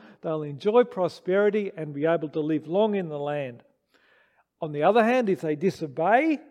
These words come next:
they'll be punished and sent into exile, which is ultimately what happens, isn't it? But what the friends did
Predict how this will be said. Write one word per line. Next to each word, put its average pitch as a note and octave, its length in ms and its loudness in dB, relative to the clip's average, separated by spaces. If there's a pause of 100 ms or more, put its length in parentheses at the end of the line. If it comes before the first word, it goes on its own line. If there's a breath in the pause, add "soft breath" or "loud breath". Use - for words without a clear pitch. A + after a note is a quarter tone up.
(220 soft breath)
they'll E3 140 0
be C#3+ 160 -6
punished G#3 640 -4 (400)
and D#3+ 140 -10
sent F#3+ 300 -6
into D3+ 320 -4
exile, C3+ 500 -4
which C#3+ 220 -8
is C#3+ 100 -10 (200)
ultimately D3+ 560 -6
what C3 180 -10
happens, B2+ 440 -12
isn't B2+ 280 -14
it? - 60 -20 (2250)
But - 180 -6
what C4+ 240 -2
the F3+ 80 -4
friends C#4+ 500 -6
did C3+ 300 -6